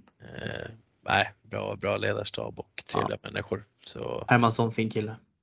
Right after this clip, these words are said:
Speaker 1: ja, otroligt bra. Så, eh, vi, vi önskar dem allt gott, men ja, vi får se om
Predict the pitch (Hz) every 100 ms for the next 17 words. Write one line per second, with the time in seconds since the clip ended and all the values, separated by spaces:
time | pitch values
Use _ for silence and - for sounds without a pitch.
0 | _ - 98 60 - _ - - - -
1 | 73 - - _ _ _ - - - 104
2 | 104 - - 113 107 - 110 104 - 110
3 | - 104 107 107 110 113 123 - - -
4 | 117 113